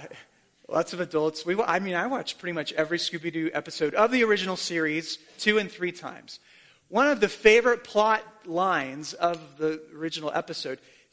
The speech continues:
the, the kids would be, they'd walk into a haunted amusement park, and they'd go into a big tent, and inside they would have their fortune told.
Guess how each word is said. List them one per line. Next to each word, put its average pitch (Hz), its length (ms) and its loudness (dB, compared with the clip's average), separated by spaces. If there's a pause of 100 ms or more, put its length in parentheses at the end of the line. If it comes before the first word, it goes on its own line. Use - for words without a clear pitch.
(220)
the, 190 160 -2
the 190 160 -12
kids 262 340 -6
would 208 140 -6
be, 185 160 -4
they'd 180 240 -2
walk 220 340 0
into 190 280 2
a 151 40 -2
haunted 185 440 -4
amusement 147 540 -6
park, 110 360 -8 (340)
and 151 100 -10
they'd 156 240 -2
go 208 240 2
into 185 720 -2 (420)
a 143 60 -2
big 185 460 2
tent, 180 440 -2
and 170 140 -6
inside 175 760 0 (260)
they 147 120 0
would 156 140 2
have 147 180 -2
their 127 100 -12
fortune 110 800 -6 (120)
told. - 520 -16